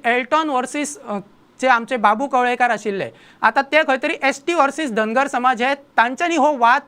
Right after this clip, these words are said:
खंय तरी पेटयला अशें दिसता. कारण राजकारण्यांनी हो वाद पेटयला असो दिसता की जेन्ना सावन दोन हजार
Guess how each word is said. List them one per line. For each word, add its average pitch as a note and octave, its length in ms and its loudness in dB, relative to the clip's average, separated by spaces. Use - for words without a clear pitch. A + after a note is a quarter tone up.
खंय A3+ 160 0
तरी B3 100 0
पेटयला C#4 500 2
अशें B3 200 -2
दिसता. G#3+ 280 0
कारण A#3 260 0
राजकारण्यांनी D4 640 0
हो C#4 160 2
वाद A3+ 180 4
पेटयला A3 340 -2
असो G3+ 160 -2
दिसता G3+ 320 -2
की C4+ 220 -6
जेन्ना C4+ 300 2
सावन D#4 200 0
दोन D4 180 -2
हजार C#4 220 2